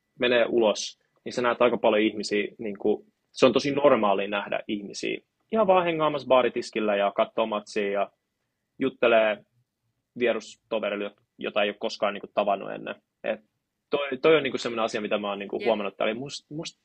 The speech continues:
Speaker 1: se on, niinku, tosi siistiä, siistiä, niinku, nähdä. Ja sehän oli ihan täys kulttuurishokki. Mä luulin, että se oli vaan joku Hollywood-juttu, mitä näkee jossain telkkareissa. Mut se oli, niinku, oikeesti, mitä ihmiset tekee.
Speaker 2: Niin.
Speaker 1: Ja sit mun frendit oli silleen, että, niinku, "Eiks te tee sitä?" Sit mä olin, mä olin silleen, että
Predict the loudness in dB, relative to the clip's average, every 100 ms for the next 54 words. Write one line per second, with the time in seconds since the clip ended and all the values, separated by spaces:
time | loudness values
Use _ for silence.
0 | _ _ -14 -12 -10 -10 -8 -6 -4 0
1 | 0 0 -10 -14 _ -6 -4 -2 -2 -2
2 | 0 2 2 2 0 -4 -16 -2 6 6
3 | 6 2 0 -2 -2 -6 -8 -6 -8 -6
4 | -6 -6 -6 -2 0 0 -2 -4 -4 0
5 | -2 -2 2 2 2 -6 -12 -14 -14 -12
6 | -10 -10 -10 -12 -14 0 0 0 -4 -4
7 | -4 -10 _ _ _ _ -4 6 6 6
8 | 2 0 2 2 2 -2 -2 -6 -4 -6
9 | -8 -8 -6 -4 -2 -4 -6 -12 -12 -10
10 | -8 -4 -2 0 -2 -4 -6 -4 -6 -6
11 | -8 -8 _ _ _ _ _ _ -4 -2
12 | -2 -2 -2 -4 -8 -8 -8 -10 -10 -14
13 | -12 -10 -6 -8 -8